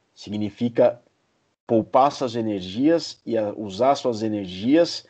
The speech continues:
é, de uma maneira mais proveitosa numa outra oportunidade. Então, nem sempre esse passo atrás, essa espera e fugir, nem sempre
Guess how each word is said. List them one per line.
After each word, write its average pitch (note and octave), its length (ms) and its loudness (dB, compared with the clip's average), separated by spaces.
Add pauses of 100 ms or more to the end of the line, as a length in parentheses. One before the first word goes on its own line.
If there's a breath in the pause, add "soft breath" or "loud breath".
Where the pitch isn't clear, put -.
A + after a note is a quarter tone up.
(420 soft breath)
é, G2+ 840 0 (120)
de F#2+ 320 -6
uma A#2+ 120 2
maneira B2 400 6
mais A#2+ 320 0
proveitosa B2+ 680 2
numa C3 200 -4
outra C#3+ 280 -2
oportunidade. A2 840 -4
Então, B2 280 -4
nem D#3 200 2
sempre C#3+ 720 0 (320 soft breath)
esse - 240 -4
passo B2 400 2
atrás, G2+ 600 -2 (280 soft breath)
essa G#2+ 300 0
espera A2 720 2 (340 soft breath)
e G#2 100 -8
fugir, A2 840 -2
nem E3 180 2
sempre E3+ 480 0